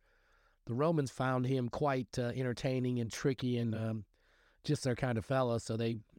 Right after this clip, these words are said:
they made him their, um, you know, historian of the Jewish people, uh, to write the documented accounts.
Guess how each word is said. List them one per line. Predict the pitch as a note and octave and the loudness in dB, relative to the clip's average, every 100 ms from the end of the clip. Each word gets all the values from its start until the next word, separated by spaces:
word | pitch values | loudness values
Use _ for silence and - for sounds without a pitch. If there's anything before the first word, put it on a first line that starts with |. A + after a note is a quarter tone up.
| - | -6
they | A#2+ | -2
made | A#2 A#2+ | 0 2
him | B2 | 2
their, | A2+ A2+ A2+ | 2 2 2
um, | G#2+ G#2+ - _ _ _ _ _ _ _ | 0 -4 -8 _ _ _ _ _ _ _
you | B2+ | -4
know, | A2+ A#2 - - - _ _ _ | -2 -4 -8 -18 -20 _ _ _
historian | C3 - D3+ C3 A#2+ A#2+ A2+ | -4 0 2 4 2 0 -2
of | A#2 | -4
the | A2+ | -2
Jewish | G#2+ A#2 - | 0 -2 0
people, | B2+ A2+ G#2+ - _ - _ - _ _ | -2 -2 -10 -14 _ -20 _ -20 _ _
uh, | A2+ A2+ | -4 -2
to | C#3 | -2
write | A#2+ A#2+ | 0 0
the | A2+ | -2
documented | G#2 A#2+ - A#2 A2 G#2+ | -2 -2 -2 -2 -2 -2
accounts. | G#2+ - B2 G#2 - | -4 0 0 -2 -8